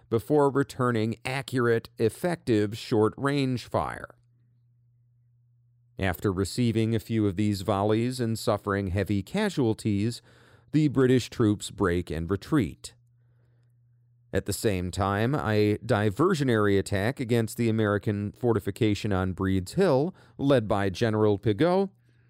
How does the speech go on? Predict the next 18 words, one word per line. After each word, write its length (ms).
also 440
fails, 500
since 460
it 320
doesn't 400
draw 260
off 400
any 240
more 300
colonial 560
troops. 640
Howe 280
and 240
Pigot 480
decide 540
to 140
attack 420
again. 580